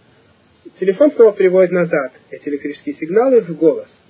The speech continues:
И поэтому голос на другой конце линии звучит как голос человека. Но на самом деле это не голос человека, это голос машины. Телефон производит эти звуки. Так вот,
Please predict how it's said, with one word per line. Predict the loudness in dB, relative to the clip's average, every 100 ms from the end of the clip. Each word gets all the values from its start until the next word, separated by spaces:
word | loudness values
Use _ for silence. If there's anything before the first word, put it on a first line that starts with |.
| -20
И |
поэтому | -6 -4 -2 -2
голос | 0 2 0 -2
на | -4
другой | -2 -2
конце | -4 -4
линии | 0 2
звучит | 2 -2 -4 -6
как | -4 -2
голос | 0 2 2 -2 _ _ _ _ -4
человека. | 0 2 0 -2 -6 -20 _
Но | -10
на | -6
самом | -4 0
деле | 2
это | 2
не | 2
голос | 4 2 0
человека, | -8 -10 -10 -14 -12
это | -10 -4
голос | -2 -2
машины. | -2 -6 -6 -10 -10 -20 _ _ _ _
Телефон | -12 -8 -2
производит | 0 2 0 -2 -2
эти | -6 -8
звуки. | -6 -8 -8 -18 -20 _ _ _ _ _ _ _ _ -20
Так | -14
вот, | -10